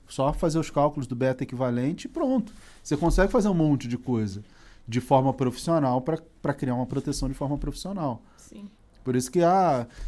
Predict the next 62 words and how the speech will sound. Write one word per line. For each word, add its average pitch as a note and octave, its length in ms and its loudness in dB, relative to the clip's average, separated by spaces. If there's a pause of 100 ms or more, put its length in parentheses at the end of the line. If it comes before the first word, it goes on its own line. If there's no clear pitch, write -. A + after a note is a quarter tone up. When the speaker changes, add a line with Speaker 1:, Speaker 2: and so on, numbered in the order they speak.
(320)
Speaker 1:
vou D3+ 120 0
botar E3 280 2
Speaker 2:
É, - 140 6
Speaker 1:
lá. G#2+ 80 4
Speaker 2:
eu G2+ 60 -6
compro C#4 400 -6
quando E4+ 260 -6
cai, B3 380 -4
né? G#3+ 200 -8
Tipo, - 200 -16
caiu A#3+ 320 -8
esse, - 220 -8
Speaker 1:
O G3 100 -8
Speaker 2:
esse A#2+ 120 0
Speaker 1:
dólar. A#2 440 4
Speaker 2:
O A#3+ 100 -10
dólar, A3 380 -4
tipo, - 200 -14
bateu A#3 340 -6
quatro - 280 2
e - 20 -8
setenta, A3 600 -8
Speaker 1:
É - 0 -
assim, - 20 -16
você - 0 -
quer - 80 -20
Speaker 2:
quatro G3 300 -12
e E3 180 2
setenta E3 220 2
e - 20 6
cinco, - 140 0
Speaker 1:
comprar E3 180 6
o E3 60 8
dólar E3 260 8
caro F3+ 160 8
Speaker 2:
aí A3+ 60 8
eu C4+ 40 8
Speaker 1:
ou B3+ 60 6
barato? F#3+ 320 10
Speaker 2:
comprei. F#4 180 -2 (400)
Speaker 1:
<laughs> - 300 0
É E3 40 -6
barato, F#3+ 440 2
Speaker 2:
Dólar F3 160 4
Speaker 1:
né? - 60 6
Speaker 2:
barato. E4 180 0
Speaker 1:
Quando D3 80 0
Speaker 2:
Aí - 60 -4
eu - 40 -6
Speaker 1:
cai D#3+ 340 10
Speaker 2:
comprei, C#4+ 300 4
aí E4 180 0
bateu D4 360 -10
cinco C4+ 220 -14
e - 40 -20
pouco, C4+ 220 -10
eu D4 60 -12
vendi. G#4 340 -2
Speaker 1:
É, A3 440 6
Speaker 2:
Fiz - 80 0
um - 40 -2
trade. B3+ 480 -4